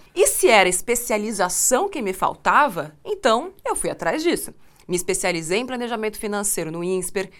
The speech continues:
ganhei o Prêmio Brasileiro de Planejamento Financeiro Pessoal em dois mil e quatorze, me especializei em economia comportamental, fiz três especializações em coaching, mas nada disso fazia eles mudarem de ideia. O que eu mais ouvia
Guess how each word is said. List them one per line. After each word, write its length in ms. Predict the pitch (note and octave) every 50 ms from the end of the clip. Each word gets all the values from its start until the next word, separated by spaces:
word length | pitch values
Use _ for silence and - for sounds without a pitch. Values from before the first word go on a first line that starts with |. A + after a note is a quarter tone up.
| - _
ganhei 520 | C#3 C3+ F3 F3 E3+ D#3+ D#3+ E3 G3 B3
o 40 | D#4
Prêmio 280 | D#4 D4 C4 B3+ B3+ A3+
Brasileiro 500 | A#3+ A#3 A#3+ A3+ A#3 G3+ G3 G#3 G#3+ G#3+
de 80 | G3
Planejamento 560 | F#3+ - F#3+ F#3+ F#3 F#3 F3+ F3 F3+ F3 - -
Financeiro 400 | F#3+ F3+ E3 D#3+ - F3+ E3+ E3+
Pessoal 400 | - F3 D#3+ - - E3+ D#3+ D#3+
em 40 | D#3+
dois 120 | E3 D#3+
mil 120 | D#3+ D#3 C#3+
e 40 |
quatorze, 640 | C#3+ - G3+ - - F#3+ E3+ E3+ E3+ E3 D#3 E3+ E3+ - - - - - -
me 60 | G3+
especializei 800 | G3+ G3+ - G3 F#3+ - F#3+ E3+ D#3+ D3+ D3 C3 C#3+ F3 F#3 A3+
em 80 | B3+ C4
economia 420 | B3+ - B3 A3 A3 G#3+ G#3+ A3
comportamental, 960 | A3 - G#3 G3+ - F#3+ - - F#3+ G3 F#3+ F#3 - - D3+ C#3+ D3 D#3+ D3+ - - -
fiz 260 | - - A3+ - - -
três 380 | - A#3+ B3+ C#4+ E4 F4 D4+
especializações 920 | D4+ D4+ - C#4 C4+ - B3+ A#3+ A#3 A3+ A3 G#3+ G#3 - - G3+ G3 F#3+ F#3
em 120 | F#3 F#3
coaching, 600 | F3 - - D#3+ D#3+ D#3+ D#3 D#3 - - D#3+ - - - _ _ _ _ _ _ _ _ _ -
mas 220 | A#3+ A#3 G3+ F3 C#3+
nada 360 | D#3 D3 C#3+ G#3+ A3+ C4 C4
disso 320 | G3 E3 E3+ F3+ - -
fazia 380 | G#3 - G3+ F#3+ F#3 C#3+ D3+ D#3
eles 220 | D#3+ D#3 D#3 D3+
mudarem 440 | F3 E3+ D#3+ D3 C3+ B2+ C3+ C#3+ C#3+
de 120 | D3 D3 G3
ideia. 360 | F#3 D3+ B2+ A2+ A2 A#2+ - -
O 20 |
que 120 | - - F3
eu 80 | F3
mais 380 | D#3+ E3+ F3+ G3+ B3+ C#4+ D#4+ D4+
ouvia 440 | D4+ C#4 A3+ G3 A#3 A#3 B3 B3